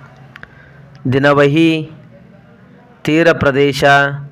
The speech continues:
ತಾರೆ, ತಾಮ್ರ, ತಾರೆ, ತಾಮ್ರ,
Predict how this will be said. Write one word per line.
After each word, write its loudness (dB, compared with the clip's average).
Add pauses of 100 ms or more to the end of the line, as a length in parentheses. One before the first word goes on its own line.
(1080)
ತಾರೆ, 2 (1400)
ತಾಮ್ರ, -2 (1400)
ತಾರೆ, 0 (1300)
ತಾಮ್ರ, 0